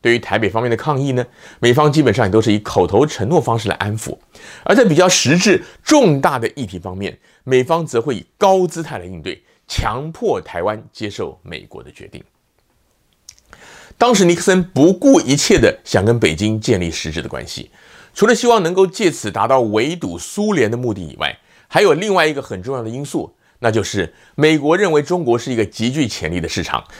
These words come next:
希望两国建立实质外交关系之后，美国可以在经贸上得利。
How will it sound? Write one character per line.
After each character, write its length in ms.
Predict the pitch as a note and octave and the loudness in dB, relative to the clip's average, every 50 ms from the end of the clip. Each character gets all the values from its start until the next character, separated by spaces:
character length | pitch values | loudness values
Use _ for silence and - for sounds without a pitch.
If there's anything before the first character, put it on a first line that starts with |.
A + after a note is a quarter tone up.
| - - | -20 -8
希 140 | - - F#3 | 0 2 4
望 120 | G3+ F#3 | 4 4
两 160 | D3+ A2+ F2 | 4 2 2
国 160 | F2 D#2+ F2+ G2+ | 2 2 2 2
建 240 | G#2 - C#3 A#2 | 4 2 0 2
立 120 | A2+ G#2+ G2 | 2 0 0
实 200 | - - - G2 | -2 -2 -4 -4
质 140 | F2 F#2+ G2 | 0 2 4
外 160 | G2+ A2 G2 | 4 4 4
交 160 | F2+ G2+ F#2 | 4 2 0
关 240 | F2+ G#2+ G2 F#2+ F#2 | 2 0 0 0 -2
系 80 | F#2 | -4
之 140 | E2+ - E2 | -6 -6 -4
后， 200 | - E2+ - - _ _ - - - | -2 -2 -2 -4 _ _ -20 -10 -4
美 220 | - A2 G2+ F#2 | 0 2 2 2
国 200 | D#2 E2+ F2 F#2+ | 2 2 2 0
可 160 | - - - | 0 0 -4
以 80 | G#2+ E2+ | -4 -2
在 200 | D2+ F2 D#2+ D#2 | 0 -2 -2 -2
经 360 | D#2+ - - A#2 A2 A2 A2 | -4 -4 -4 -2 0 0 2
贸 160 | A#2 G2+ D#2+ | 2 0 0
上 220 | D#2 - D#2+ D#2 D2+ | 0 -4 -12 -12 -12
得 80 | - - | -14 -14
利。 280 | - C#2+ D2 - - | -12 -10 -12 -12 -12